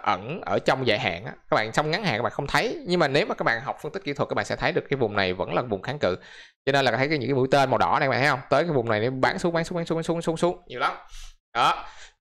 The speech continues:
Thì cho nên là các bạn, các anh chị cần lưu ý đối với những cái dòng thép như thế này. À, thì đây là một cái kháng cự rất là rõ ràng và kháng cự ẩn là cái kháng cự này. Thì các bạn thấy là đây nó tương ứng với lại cái giá trị ở một ngàn, à, một trăm hai mươi hai. Đây, một trăm hai mươi hai, đúng không?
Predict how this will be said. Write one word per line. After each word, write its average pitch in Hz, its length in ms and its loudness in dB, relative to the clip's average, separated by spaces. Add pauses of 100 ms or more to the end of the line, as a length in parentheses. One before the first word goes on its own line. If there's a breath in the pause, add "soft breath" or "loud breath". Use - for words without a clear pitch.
(220)
Thì 143 140 -4
cho 165 80 0
nên 160 160 0
là 127 140 2 (180)
các - 100 -12
bạn, 98 140 -2
các - 160 -10
anh - 40 -16
chị - 220 -8
cần 113 240 -4
lưu 135 220 -2
ý 175 440 -4
đối 160 320 0
với 202 480 0
những 131 160 -6
cái 147 80 -6
dòng 113 160 -2
thép - 300 0
như 135 80 -4
thế 135 80 -6
này. 110 260 -2 (100)
À, 117 340 0
thì 101 100 -6 (160)
đây 165 160 4
là 151 80 2
một 117 240 -2
cái 160 100 2
kháng - 200 -4
cự 95 220 0
rất 117 220 -4
là 123 60 4
rõ 104 200 2
ràng 107 300 2
và 92 160 -4
kháng - 200 -2
cự 110 100 -6
ẩn 95 260 -2
là 143 80 -4
cái 139 140 -12
kháng 147 120 -8
cự 107 100 -12
này. 98 340 -2
Thì 101 120 -4
các 117 40 -2
bạn 107 120 -2
thấy 120 100 0
là 143 100 2
đây 120 120 2
nó 123 100 -2
tương 131 260 -2
ứng 143 240 -4
với 185 120 -2
lại 107 200 0
cái 135 80 -8
giá 135 160 0
trị 95 280 -4
ở 95 100 -4
một 113 220 -8
ngàn, 95 260 -8 (480 soft breath)
à, 101 160 -2
một - 220 -10
trăm 120 120 0
hai 120 140 -4
mươi 131 80 -6
hai. 147 200 0 (220)
Đây, 120 160 -2
một 113 100 -6
trăm 127 120 -6
hai 135 80 -6
mươi 135 60 -6
hai, 131 200 -2 (240)
đúng 143 160 0
không? - 100 -16